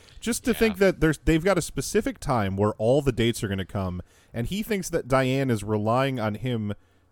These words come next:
Speaker 1: to understand her plan, because if, if her tr-, plan was to truly just show up herself and say, "I'm the date,"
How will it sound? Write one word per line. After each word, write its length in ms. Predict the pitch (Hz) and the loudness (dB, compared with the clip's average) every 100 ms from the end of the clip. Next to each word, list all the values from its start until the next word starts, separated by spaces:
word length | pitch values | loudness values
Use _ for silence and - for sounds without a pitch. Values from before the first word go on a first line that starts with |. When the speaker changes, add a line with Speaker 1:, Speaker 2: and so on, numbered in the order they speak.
| - | -2
Speaker 1:
to 180 | 131 120 | 0 2
understand 640 | 131 160 127 - 147 147 | 2 2 0 -2 -2 -2
her 120 | 120 | -2
plan, 560 | 123 - 175 156 98 98 - - - | -4 -4 -2 -2 -2 -6 -10 -20 -8
because 380 | 131 170 151 - | -2 2 2 0
if, 220 | 147 135 | -2 -2
if 160 | 143 135 | -2 -2
her 140 | 160 | -2
tr-, 120 | 147 - | -4 -6
plan 240 | - 185 165 | -4 -2 -2
was 140 | 131 | -2
to 80 | 135 | -4
truly 340 | - 139 127 | -4 -4 -2
just 160 | 104 107 | -4 -6
show 220 | - 117 | -2 -2
up 140 | 104 - | -2 -4
herself 420 | 110 117 107 98 | -6 -4 -4 -4
and 80 | 95 | -8
say, 160 | 104 98 | -6 -6
"I'm 260 | 101 110 | -4 -4
the 80 | 101 | -4
date," 380 | 85 92 90 87 | -6 -6 -6 -8